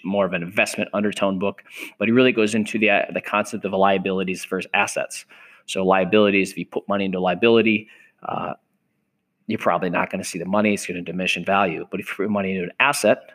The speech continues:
it's either gonna allow you to make more money or it's gonna make more money for you. So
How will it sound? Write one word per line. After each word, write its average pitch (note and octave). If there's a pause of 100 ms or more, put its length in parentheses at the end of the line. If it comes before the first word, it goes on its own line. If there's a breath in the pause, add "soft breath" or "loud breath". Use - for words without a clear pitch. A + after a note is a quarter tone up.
(480)
it's -
either G2
gonna F#2+
allow G2
you A2
to G2+
make F#2+
more F#2+
money F#2
or G2+
it's G2
gonna F#2
make F2+
more F2+
money F2
for A2
you. E2
So E2+